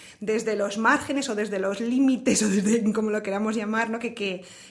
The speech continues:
que, mm, formó a, a, a mucha gente que la capacitó no solamente para estar en todos esos espacios,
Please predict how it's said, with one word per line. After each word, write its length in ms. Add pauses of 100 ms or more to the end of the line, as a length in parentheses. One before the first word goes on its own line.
que, 720
mm, 600
formó 580
a, 380
a, 460
a 20
mucha 500
gente 460 (340)
que 160
la 140
capacitó 640
no 140
solamente 320
para 160
estar 220
en 100
todos 200
esos 200
espacios, 600